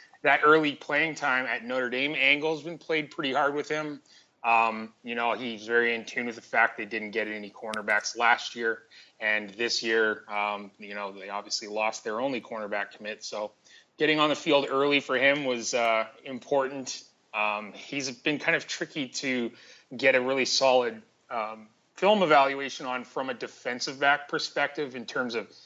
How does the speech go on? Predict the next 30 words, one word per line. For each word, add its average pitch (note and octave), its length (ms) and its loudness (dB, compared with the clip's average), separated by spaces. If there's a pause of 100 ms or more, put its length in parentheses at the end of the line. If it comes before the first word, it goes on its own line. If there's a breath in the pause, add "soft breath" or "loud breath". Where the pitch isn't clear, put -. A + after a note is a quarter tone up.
(200 loud breath)
his D#3+ 600 2
highlight E3 440 4
film F3+ 340 -6
is, A#2 360 -12
I C#3+ 40 -6
would C3+ 140 -8
say, C3 200 2
at A#2+ 120 2
least D3 460 -4
eighty C3+ 220 -4
percent B2+ 560 -2
all B2 320 4
run B2 220 2
support C#3+ 460 -2
stuff, - 460 -2 (400 loud breath)
um, A2 400 2
which B2 320 2
he C#3 140 -6
does, B2+ 560 4
I A#2+ 100 2
would A#2+ 160 -2
say, B2 140 -8
he A2+ 80 -8
certainly C3+ 480 -4
excels A2+ 480 -4
at. A2+ 200 2
He's G#2+ 140 -8
kind B2 140 -6
of A2+ 80 -6
a, G2+ 120 -4